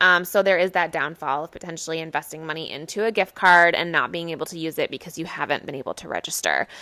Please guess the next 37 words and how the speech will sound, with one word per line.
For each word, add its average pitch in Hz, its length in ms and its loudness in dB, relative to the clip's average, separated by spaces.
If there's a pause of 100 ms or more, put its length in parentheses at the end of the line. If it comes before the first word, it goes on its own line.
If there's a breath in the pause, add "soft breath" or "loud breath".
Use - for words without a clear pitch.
(180 loud breath)
Now, 185 200 2
for 180 120 -2
someone 170 240 -8
like 160 200 -6
me, 214 300 -2 (220)
not 160 320 2
a 208 40 2
big 262 180 -6
deal 214 420 4
because 185 380 -4
I 165 160 4
plan 160 240 -8
on 160 180 -4
using 160 300 -8
that 135 160 -2
in 143 140 -10
the - 60 -12
parks - 380 -14
anyways. 67 460 -10 (800)
Um, 180 460 4 (1900 soft breath)
don't 247 240 4
quote 294 160 0
me 240 140 0
on 233 120 4
this, 220 280 0
but 185 140 -2
I 180 120 -2
do 190 360 -2
also 180 340 0
feel 175 300 -4
like 277 440 2
if - 140 -6
you're 190 100 -2
using 202 420 -4
a 277 60 -6
gift - 380 -10
card, 339 500 2